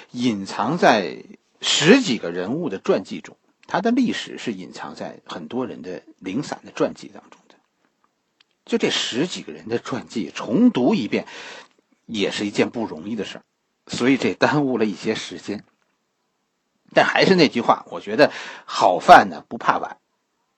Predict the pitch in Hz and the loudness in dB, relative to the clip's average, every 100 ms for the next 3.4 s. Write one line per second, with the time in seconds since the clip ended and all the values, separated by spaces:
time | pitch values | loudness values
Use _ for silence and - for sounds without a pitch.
0 | - 104 - 240 254 117 92 104 113 143 | -6 -4 8 10 10 6 -4 0 4 4
1 | - - - 98 98 113 95 85 101 - | 0 -18 -8 -6 -2 -2 -2 -6 -8 -6
2 | 104 - 165 175 117 76 - 87 - 85 | -2 6 6 6 -4 -8 -14 -16 -14 -10
3 | 87 76 78 | -10 -10 -10